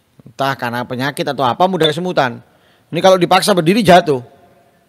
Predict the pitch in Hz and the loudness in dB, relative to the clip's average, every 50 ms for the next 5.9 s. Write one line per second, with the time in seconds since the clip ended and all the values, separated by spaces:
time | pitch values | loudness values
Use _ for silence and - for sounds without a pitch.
0 | _ _ _ _ _ _ _ _ _ - 95 - _ _ - 107 107 107 131 131 | _ _ _ _ _ _ _ _ _ -20 -20 -20 _ _ -14 -14 -10 -6 -4 -4
1 | 135 143 151 139 160 147 120 147 160 127 120 139 139 117 107 175 214 - 165 - | -4 -4 -4 -6 -6 -4 -4 -4 -4 -2 -2 -2 -2 0 -2 -2 -2 -2 -4 -4
2 | 156 160 160 160 160 160 170 160 151 143 135 123 - _ _ _ _ _ _ _ | -4 -4 -4 -4 -2 0 2 2 2 0 -4 -10 -18 _ _ _ _ _ _ _
3 | _ _ _ _ _ _ _ _ - 165 160 - - 208 185 165 160 151 - - | _ _ _ _ _ _ _ _ -4 -4 -4 -2 0 2 2 2 2 0 -4 -8
4 | - 143 135 143 147 156 156 143 - 139 147 160 165 165 160 156 135 156 156 156 | -6 -4 -2 0 0 0 -2 -2 -4 0 2 4 4 4 2 0 -2 -2 0 0
5 | 151 147 147 170 - _ - 139 131 127 151 151 156 156 156 147 143 143 | -2 -2 -4 -8 -12 _ -6 -6 -4 -2 0 0 2 2 4 2 2 0